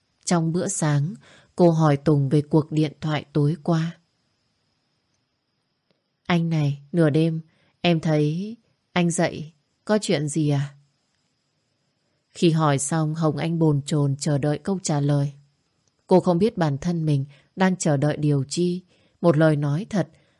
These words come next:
hay là một lời nói dối. "À, tài liệu dự án có vấn đề,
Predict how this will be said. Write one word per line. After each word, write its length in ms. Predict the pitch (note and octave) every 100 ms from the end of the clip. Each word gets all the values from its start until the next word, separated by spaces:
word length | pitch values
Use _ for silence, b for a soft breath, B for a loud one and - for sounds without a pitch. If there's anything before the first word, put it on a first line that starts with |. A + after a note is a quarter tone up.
| _
hay 180 | G#3+ G3+
là 120 | D#3+
một 280 | C#3+ C#3+ D3+
lời 180 | D3
nói 220 | C3+ C#3+ D3
dối. 420 | E3 D3 D3 A3 _ _ _ _ _ _ _ _ _ _ _
"À, 420 | - D#3 D3 C#3+ - _ b b b b
tài 160 | F3 D3+
liệu 220 | D3+ D3
dự 160 | D3 D#3+
án 260 | D3+ D3+
có 120 | E3+
vấn 240 | E3 D#3+ G#3
đề, 200 | F3